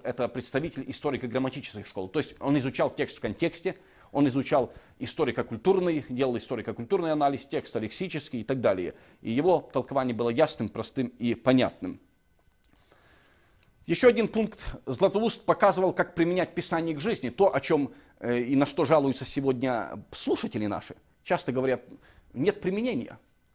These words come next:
Что делать после проповеди? Проповедник ничего не говорит, рассуждает о многом, не говорит конкретно, что нужно делать. Златоуст говорил, что делать. Он обличал гульбище, роскошь императоров, объедение.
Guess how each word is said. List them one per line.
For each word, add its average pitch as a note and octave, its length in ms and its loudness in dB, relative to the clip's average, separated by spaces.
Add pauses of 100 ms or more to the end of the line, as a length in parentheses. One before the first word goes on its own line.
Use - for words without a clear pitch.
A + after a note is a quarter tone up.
(120)
Что - 220 -2
делать F#3 300 0
после A2 240 -10
проповеди? G2 360 -10
Проповедник G3 400 -6
ничего F#3+ 240 0
не G3 100 -4
говорит, F3 260 0
рассуждает E3 520 -2
о D#3+ 40 -2
многом, F3+ 320 2
не D3+ 60 2
говорит F3+ 240 -2
конкретно, F3+ 460 -4
что F#3 180 -4
нужно E3 240 -2
делать. B2 280 -2 (800)
Златоуст D3+ 460 2
говорил, E3+ 300 4
что - 200 -6
делать. A#2 320 -2
Он F#3 120 6
обличал D3+ 520 4 (240)
гульбище, C#3 560 4
роскошь D#3 360 0
императоров, C3+ 640 4
объедение. E3 800 2